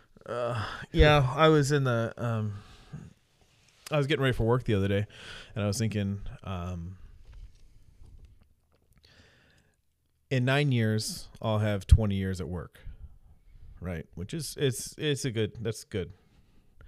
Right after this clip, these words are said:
Um, a lot of people don't do twenty years in one spot, right? But I was also think, like, then I thought, like, what else is gonna happen in nine years? And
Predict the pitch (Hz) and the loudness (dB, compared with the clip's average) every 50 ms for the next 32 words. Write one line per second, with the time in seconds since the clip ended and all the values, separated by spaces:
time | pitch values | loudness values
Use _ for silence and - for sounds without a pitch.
0 | - - - - - - - - - 95 92 90 87 87 85 82 90 92 - - | -20 -20 -20 -20 -20 -20 -18 -12 -8 -6 -6 -4 -4 -6 -6 -8 -10 -12 -14 -20
1 | _ _ _ _ _ _ _ _ _ _ _ _ _ _ _ _ _ _ _ _ | _ _ _ _ _ _ _ _ _ _ _ _ _ _ _ _ _ _ _ _
2 | _ _ - 104 101 101 - - 95 101 104 98 90 98 - - - 101 101 98 | _ _ -6 -4 2 4 4 4 4 2 -2 -2 -2 -2 -2 -2 -2 0 0 -2
3 | 92 92 92 95 95 90 87 92 87 85 90 87 87 - - - 82 82 85 - | -2 -2 -2 -4 -4 -6 -6 -6 -6 -6 -6 -6 -6 -6 -8 -8 -8 -8 -10 -12
4 | - _ 117 - - - - - - - 85 85 - - _ _ - - - - | -12 _ -20 -20 -20 -20 -20 -16 -12 -12 -10 -10 -12 -14 _ _ -20 -20 -20 -20
5 | - - - - - - - - - - - - - - - - - 107 113 123 | -20 -20 -20 -20 -20 -20 -20 -20 -20 -20 -20 -20 -20 -20 -12 -6 -4 0 2 2
6 | 180 196 262 277 - - 139 117 127 120 - - 113 120 117 113 - 156 156 156 | 2 2 2 0 0 0 0 0 0 0 -2 0 0 0 0 0 0 0 2 2
7 | 127 110 - 113 107 107 - - - 101 98 - - - 120 127 135 147 170 151 | 2 0 0 0 -2 -2 -2 -4 -6 -8 -8 -8 -8 -2 0 2 2 2 2 0
8 | - 101 92 107 98 95 98 98 87 - - 95 92 90 90 92 90 90 90 92 | -2 -4 -4 -4 -4 -4 -4 -4 -4 -4 -4 -4 -2 -2 -4 -4 -4 -4 -4 -4
9 | 90 82 85 85 87 - - - - - - - - - - - _ - - - | -4 -4 -6 -6 -8 -10 -12 -14 -16 -18 -20 -20 -20 -20 -20 -20 _ -20 -10 -6
10 | 117 110 107 104 101 98 95 92 90 | -2 -2 0 0 0 -2 -2 -4 -4